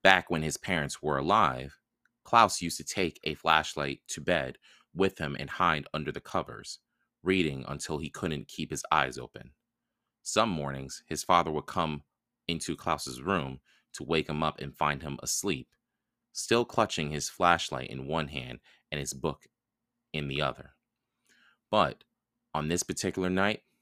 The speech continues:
of course, the circumstances were much different. Klaus stood by the window, squinting as he read his smuggled book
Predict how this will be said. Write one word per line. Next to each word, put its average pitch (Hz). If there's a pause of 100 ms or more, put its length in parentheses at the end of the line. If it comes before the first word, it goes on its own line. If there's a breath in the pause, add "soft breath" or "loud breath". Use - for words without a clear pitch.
(240)
of -
course, 120 (460)
the 82
circumstances 73
were 71
much 78
different. - (840)
Klaus 92
stood 73
by 78
the 71
window, 69
squinting 76 (380 soft breath)
as 82
he 80
read 76
his 82
smuggled 71
book 78